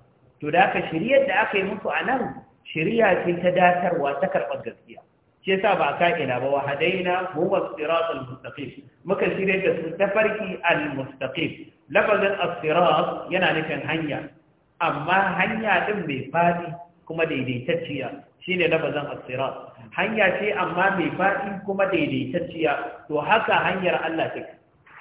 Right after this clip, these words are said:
Hanya ce miƙaƙƙiya, daidaitacciya, kuma da ta yalwaci dukkan bayan Allah za su iya shiga. Da haka ya zama an, an kira ta da as-sirat. Allah ya ce, "To mun shiryar da su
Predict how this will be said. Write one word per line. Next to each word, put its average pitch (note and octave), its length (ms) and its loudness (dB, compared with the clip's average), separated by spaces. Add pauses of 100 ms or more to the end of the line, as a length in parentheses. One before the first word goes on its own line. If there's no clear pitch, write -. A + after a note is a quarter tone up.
(100)
Hanya G3 420 4
ce G#3 160 2
miƙaƙƙiya, G3+ 760 2 (460)
daidaitacciya, G3 1200 2
kuma G3+ 200 2
da F#3+ 160 6
ta G3 160 4
yalwaci F3 420 2
dukkan E3 360 -2
bayan C3+ 260 0
Allah C3+ 320 -4
za D#3+ 160 0
su - 100 -10
iya C#3 80 -8
shiga. A#2+ 260 -8 (580)
Da C#3+ 80 0
haka F3 240 4
ya D#3+ 140 2
zama E3+ 380 4
an, F3+ 180 2
an F3+ 140 0
kira F3+ 260 4
ta F3 140 0
da D3 140 2 (200)
as-sirat. - 800 -2 (180)
Allah F3 220 2
ya F3 100 0
ce, F#3 140 -2
"To D3 100 -6
mun E3 180 0
shiryar F#3 400 -2
da D#3+ 160 2
su F#3 240 -8